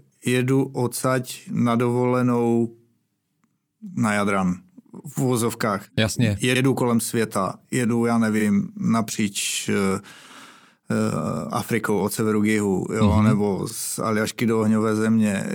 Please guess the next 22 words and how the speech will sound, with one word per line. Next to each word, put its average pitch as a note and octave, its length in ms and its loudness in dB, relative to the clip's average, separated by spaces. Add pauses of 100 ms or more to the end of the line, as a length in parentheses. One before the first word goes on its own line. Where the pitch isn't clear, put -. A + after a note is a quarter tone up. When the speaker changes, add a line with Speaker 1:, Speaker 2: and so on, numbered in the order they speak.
(280)
Speaker 1:
To, B2+ 260 0
to C3+ 160 0
už B2+ 140 2
je B2+ 160 2
bike B2 720 -2
touring, B2+ 680 0 (440)
protože A#2+ 560 0
už - 260 -4
to A#2 420 0 (1300)
je A#2 200 0
o A#2+ 120 -2
té G#2+ 480 0 (800)
turistické A2+ 640 -2
části, C#3+ 680 0 (300)
už A2+ 300 -2
to B2 100 -2
není A#2 280 4
o A2+ 120 -2
tom, A2 380 2 (600)
eh, G#2+ 720 0 (120)
o - 140 -4
té A#2 260 -2